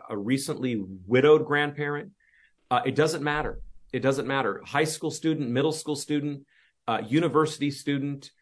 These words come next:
uh, it, it doesn't matter. The, the, the homeschooling mother of three, the divorced dad of three, striving to live a chaste life,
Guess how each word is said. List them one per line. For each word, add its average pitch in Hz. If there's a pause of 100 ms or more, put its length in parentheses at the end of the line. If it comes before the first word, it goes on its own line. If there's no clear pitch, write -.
(300)
uh, 110 (100)
it, 131
it 131
doesn't 151
matter. 127
The, -
the, 117
the 113
homeschooling 156
mother 143
of 127
three, 135
the 107
divorced 131
dad 139
of 120
three, 135
striving 127
to -
live 123
a 117
chaste 123
life, 123